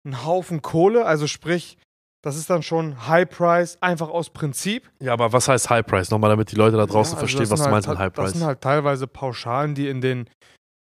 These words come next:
Speaker 1: hohen vierstelligen bis hin zu teilweise fünfstelligen Beträgen pro Monat,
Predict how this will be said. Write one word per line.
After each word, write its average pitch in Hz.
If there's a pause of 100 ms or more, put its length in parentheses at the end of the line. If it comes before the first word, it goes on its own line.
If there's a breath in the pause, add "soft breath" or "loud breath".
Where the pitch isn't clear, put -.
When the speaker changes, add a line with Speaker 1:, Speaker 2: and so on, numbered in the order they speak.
(120)
Speaker 1:
hohen 151
vierstelligen 160
bis 160
hin 165
zu 156
teilweise 143
fünfstelligen 147
Beträgen 160
pro 127
Monat, 147